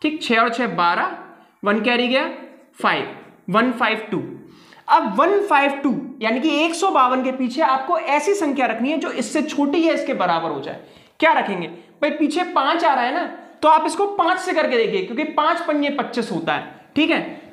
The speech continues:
अगर हम एक सौ बावन के पीछे पांच रख लेते हैं,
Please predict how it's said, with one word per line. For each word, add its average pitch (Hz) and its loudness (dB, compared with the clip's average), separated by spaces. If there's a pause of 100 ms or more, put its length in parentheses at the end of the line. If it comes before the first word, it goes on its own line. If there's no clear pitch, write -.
(160)
अगर 294 4
हम 214 -4
एक 247 0
सौ 320 2
बावन 233 2
के 330 0
पीछे 302 0 (580)
पांच 339 2
रख 254 0
लेते 208 -2
हैं, - -10